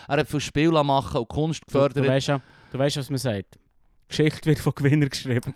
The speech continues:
Speaker 1: Die Geschichte wird von Gewinnern geschrieben.
Speaker 2: <laughs> Und nicht, nicht unbedingt von den Leuten, die nett
Speaker 1: Ja,
Speaker 2: sind.
Speaker 1: ja, ja, ja.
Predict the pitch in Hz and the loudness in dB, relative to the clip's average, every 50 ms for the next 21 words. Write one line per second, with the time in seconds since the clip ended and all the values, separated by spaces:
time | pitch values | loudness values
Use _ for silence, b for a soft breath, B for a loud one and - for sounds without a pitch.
0 | 151 160 127 139 135 - - - 123 113 - - - 151 190 202 - 254 - 285 | -2 2 2 2 2 2 2 2 4 4 4 2 2 2 4 4 6 4 4 6
1 | 208 240 226 208 190 175 156 - - - 123 127 110 - - 90 85 87 85 - | 6 6 6 6 4 2 0 0 -2 -2 0 0 0 0 0 -4 -6 -8 -10 -10
2 | - 151 156 151 147 165 190 185 - - b b b b 165 160 170 165 160 160 | -6 -6 -4 0 2 0 0 0 -2 -10 b b b b -2 0 0 2 2 2
3 | 156 165 165 151 143 156 147 147 143 160 151 156 143 - 147 135 139 139 139 143 | 2 2 0 0 -2 -4 -2 0 0 2 2 0 0 -2 -2 -2 0 2 2 0
4 | 143 151 175 208 220 202 156 165 185 190 180 175 180 180 180 165 165 170 160 | 0 -2 -2 0 2 2 2 2 0 0 0 -2 -2 -4 -4 -4 -6 -6 -8